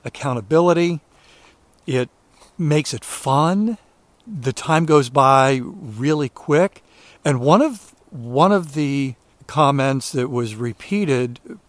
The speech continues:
particularly for the group outside of Baltimore, was they didn't have to figure out where they were going. That was somebody else's job. And it actually made it kind of fun because each walk was a little, little different.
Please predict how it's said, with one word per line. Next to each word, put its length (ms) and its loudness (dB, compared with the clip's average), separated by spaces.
particularly 380 -2
for 120 -8
the 60 -6
group 220 -2
outside 380 -2
of 100 -14
Baltimore, 500 -2
was 640 0
they 180 0
didn't 140 2
have 120 0
to 80 -10
figure 220 2
out 100 4
where 140 2
they 120 2
were 100 -2
going. 480 -2
That 160 2
was 100 -2
somebody 420 2
else's 440 0
job. 420 -12
And 240 2
it 80 0
actually 720 0
made 140 4
it 80 -4
kind 180 -2
of 60 -6
fun 420 4
because 720 0
each 220 -6
walk 240 0
was 100 -6
a 60 -6
little, 300 -6
little 200 -4
different. 440 -8